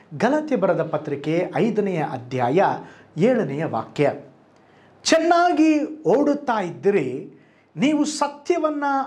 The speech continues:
ಅನುವರ್ತಿಸದಂತೆ ಯಾರು ನಿಮ್ಮನ್ನ ತಡೆದರು?" ಈಗ ಓದಿಕೊಂಡಂಥ ವಾಕ್ಯ ಭಾಗದಲ್ಲಿ ಅಪೊಸ್ತಲ ಪೌಲನು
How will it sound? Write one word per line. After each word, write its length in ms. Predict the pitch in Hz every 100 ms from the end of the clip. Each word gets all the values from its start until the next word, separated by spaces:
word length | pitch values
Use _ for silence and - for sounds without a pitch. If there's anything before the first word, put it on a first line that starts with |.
| 269
ಅನುವರ್ತಿಸದಂತೆ 1300 | 226 277 240 240 254 214 220 196 190 196 160 139 - - _ -
ಯಾರು 720 | 220 285 339 320 285 269 - -
ನಿಮ್ಮನ್ನ 640 | 135 208 262 240 233 220 220 208 - - _
ತಡೆದರು?" 800 | - 156 156 135 165 135 107 - - _ _ 285
ಈಗ 120 | 311
ಓದಿಕೊಂಡಂಥ 760 | 302 403 403 370 330 311 302 269
ವಾಕ್ಯ 580 | 247 185 254 - - 269 233 185 139 127 151
ಭಾಗದಲ್ಲಿ 580 | 208 208 165 214 175
ಅಪೊಸ್ತಲ 720 | 156 - 392 370 - 302 269 240
ಪೌಲನು 920 | - 160 208 208 226 151 143 -